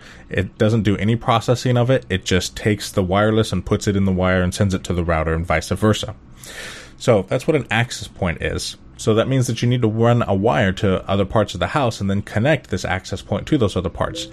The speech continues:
Sometimes that's easy to do. Sometimes it's not so easy to do. Just depends on the situation. Um,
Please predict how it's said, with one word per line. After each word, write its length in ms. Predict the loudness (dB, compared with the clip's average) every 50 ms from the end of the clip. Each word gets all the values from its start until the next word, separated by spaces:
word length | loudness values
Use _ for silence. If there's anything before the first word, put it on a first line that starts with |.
| -16 -20 -20 -20 -20 -20 -20 -10 -2
Sometimes 500 | 2 2 2 2 2 0 0 0 2 2
that's 240 | 2 2 0 -2
easy 240 | -2 -2 -2 -2 -2
to 60 | -4
do. 300 | -2 0 0 2 2 0 -2 -6
Sometimes 480 | -4 -2 -2 0 0 -2 -4 -4 -4
it's 120 | -6 -4 -2
not 160 | -2 -2 -2
so 120 | -2 -4 -2
easy 200 | -2 -2 -2 -2 -6
to 60 | -8
do. 300 | -6 -8 -6 -6 -6 -8
Just 200 | -8 -8 -8 -8
depends 280 | -6 -4 -2 0 0 2
on 100 | 0 0
the 60 | -2
situation. 680 | -2 -2 -4 0 2 4 4 4 4 2 -2 -6 -8 -10 -12 -14 -16 -16 -14 -14 -14 -14 -14 -16 -16 -18 -18 -18 -20 -12 -4
Um, 460 | 2 6 6 6 6 4 2 -2 -4